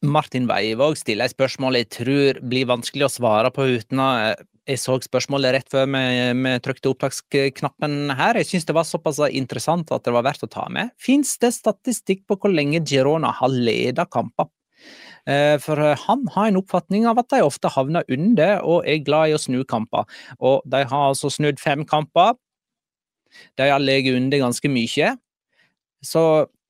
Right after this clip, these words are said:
eh, hvor lenge de har ledet? Nei, det har jeg faktisk ikke tall på, men, eh,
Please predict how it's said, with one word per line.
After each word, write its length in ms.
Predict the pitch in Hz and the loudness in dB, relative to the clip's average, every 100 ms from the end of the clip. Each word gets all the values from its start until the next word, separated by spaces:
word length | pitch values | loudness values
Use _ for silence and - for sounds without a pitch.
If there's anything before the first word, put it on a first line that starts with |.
| - | -12
eh, 160 | 131 117 | -8 -8
hvor 200 | - 131 | -4 -2
lenge 300 | 123 113 123 | 0 -2 -2
de 80 | 139 | 0
har 100 | 131 | 0
ledet? 380 | 131 151 240 160 | 2 2 0 -2
Nei, 200 | 202 160 | -4 0
det 160 | 156 | -2
har 140 | 135 139 | 0 -4
jeg 80 | 139 | -4
faktisk 400 | 135 127 120 117 | -8 -6 -8 -8
ikke 200 | - 117 | -8 -4
tall 220 | 120 113 | 0 -2
på, 280 | - 120 120 | -2 -4 -4
men, 460 | 131 131 143 139 139 | -4 -2 0 0 0
eh, 160 | 139 | 0